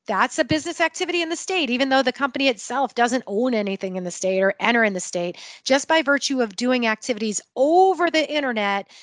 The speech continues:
with someone in the state, they're saying that that is an activity in the state. You no longer have federal law protection. So this is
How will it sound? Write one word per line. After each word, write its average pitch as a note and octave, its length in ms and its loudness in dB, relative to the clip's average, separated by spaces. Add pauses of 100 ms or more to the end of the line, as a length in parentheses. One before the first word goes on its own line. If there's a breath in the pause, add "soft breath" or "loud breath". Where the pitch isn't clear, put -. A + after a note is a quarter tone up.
(140 loud breath)
with D4 300 0
someone B3+ 400 -2
in A#3 120 -2
the G#3+ 100 -4
state, G3 400 -2
they're A3 140 -2
saying G#3+ 380 0
that F#3+ 180 -4
that A#3 220 4
is A#3 120 -2
an G#3+ 80 -4
activity G#3+ 440 -4
in G#3 100 -4
the G3+ 60 -8
state. F#3+ 400 -4 (260 loud breath)
You G3+ 100 -6
no A3+ 180 6
longer G#3+ 220 2
have F#3+ 200 -2
federal F#3+ 280 -2
law F3 120 -2
protection. F3 560 -6
So A3 180 -4
this D4+ 280 0
is B3 200 -4